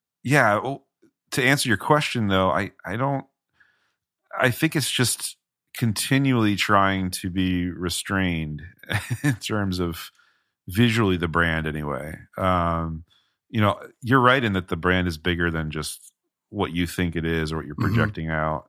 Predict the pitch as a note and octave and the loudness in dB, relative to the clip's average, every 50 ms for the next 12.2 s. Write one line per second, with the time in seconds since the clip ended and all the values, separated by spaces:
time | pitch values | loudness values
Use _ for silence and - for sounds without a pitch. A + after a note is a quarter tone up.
0 | _ - F2+ F2+ F2+ E2+ F2 F2 E2+ E2 D#2+ D#2 D#2 D2+ D#2+ D#2 D2+ D#2 E2 - | _ -10 -6 -4 -4 -2 -2 -2 -2 -2 -2 -2 -4 -4 -6 -6 -6 -8 -10 -12
1 | _ - - - - - _ _ _ - D#2+ D#2+ - - F#2 F2 - - _ _ | _ -20 -20 -20 -20 -20 _ _ _ -12 -10 -8 -6 -4 -2 -2 -2 -4 _ _
2 | _ _ _ _ _ _ - - G2 - F#2 - - G2+ G2+ G2 F#2 - F2+ D#2+ | _ _ _ _ _ _ -8 -6 -6 -6 -6 -4 -2 0 0 0 -2 -2 -4 -4
3 | D#2+ D#2+ D2 - _ - - F#2+ F#2 F2+ F2+ F2 E2 D#2+ D#2+ D#2+ D#2 D#2 - _ | -4 -4 -8 -10 _ -6 -2 0 2 2 2 0 0 -2 -4 -4 -6 -10 -12 _
4 | - - - - - _ - G#2 G2+ G2+ A#2 C3+ - B2 G#2+ F#2 F2+ F2+ F2 F2 | -20 -20 -20 -20 -16 _ -4 -2 2 4 4 4 4 2 0 0 0 0 -2 -2
5 | D#2+ F2 F2 F2 F2 E2 D2+ D#2+ D#2 D2 - - - D2+ - - - G#2 G2+ - | 0 0 0 0 0 0 -2 -2 -4 -4 -6 -8 -10 -10 -10 -8 -6 -6 -6 -6
6 | - D#2+ D2 C#2 C#2+ D2+ C#2+ - - D#2 D#2 - D#2+ D#2 D2+ C#2+ C#2 - - - | -4 -4 -4 -4 -4 -6 -8 -10 -12 -12 -10 -8 -8 -8 -8 -8 -12 -14 -12 -6
7 | D#2+ E2 E2 E2 D#2+ D#2 D2+ C#2+ - - _ _ _ _ _ _ _ _ _ _ | -4 -2 -2 -2 -2 -4 -6 -8 -12 -16 _ _ _ _ _ _ _ _ _ _
8 | _ F#2+ F#2+ F2+ - - F#2+ F#2+ F#2+ F2+ F2 E2 D#2+ D#2 D#2+ D#2 D2+ - _ _ | _ -6 -4 -4 -4 -4 -2 0 0 0 0 0 -2 -2 -4 -6 -8 -12 _ _
9 | _ - F#2+ G2 F2+ D#2 E2+ E2 D2+ - - - - - F#2 F2 E2 D#2+ D#2 D#2 | _ -6 -2 0 0 0 0 -2 -4 -6 -10 -10 -4 -2 0 0 0 0 -2 -4
10 | D#2 D#2 D2+ D2 D2+ D2+ D2 C#2+ C#2 C2+ - - - G#2 F2+ F2+ - - D#2+ D#2 | -4 -4 -4 -6 -6 -6 -6 -6 -8 -12 -12 -8 -6 -4 -2 -2 -2 -4 -4 -6
11 | - C#2+ C2+ - - - - - - - B1 - - F2+ F2 F2 D#2+ F#2 F#2 F#2 | -8 -8 -10 -12 -14 -16 -16 -16 -12 -10 -6 0 2 2 2 4 2 2 2 2
12 | F2+ F2 E2+ | 2 0 -2